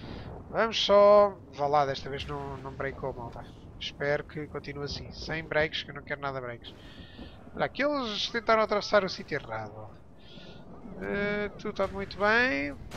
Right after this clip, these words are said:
E tu tá muito bem. Bem, não vai conseguir. Mas vai conseguir eliminar estes Clan Guards. Quantos homens em Ghost? Ah, já foi tudo. Já foi tudo. Claro que isto in-, isto indica o que é que ainda está por cá.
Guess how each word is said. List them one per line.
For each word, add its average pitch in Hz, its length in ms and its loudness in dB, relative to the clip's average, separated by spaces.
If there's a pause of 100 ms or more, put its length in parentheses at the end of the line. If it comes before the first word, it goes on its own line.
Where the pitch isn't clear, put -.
(300)
E 220 80 -4
tu - 120 -10
tá 226 120 2
muito 220 260 -8
bem. 202 360 2 (3000)
Bem, 160 200 -6 (120)
não 127 140 -8
vai 123 160 -2
conseguir. - 400 -8 (680)
Mas 143 80 -8
vai 143 140 0
conseguir - 300 -8
eliminar 131 400 -6
estes - 220 -6
Clan 135 240 -6
Guards. 135 400 0
Quantos - 600 0
homens 202 280 6
em 170 60 -4
Ghost? 170 220 -6
Ah, 113 520 -10
já 147 120 -10
foi - 180 -14
tudo. 113 380 -12 (640)
Já - 100 -4
foi - 140 -6
tudo. 151 300 -6
Claro 165 220 6
que - 80 -10
isto - 160 0
in-, - 180 -4 (380)
isto 175 200 2
indica 160 300 -2
o 143 40 -8
que 156 100 -2
é - 20 0
que 147 120 -4
ainda 139 160 -8
está 131 200 -6
por - 180 -12
cá. - 180 -10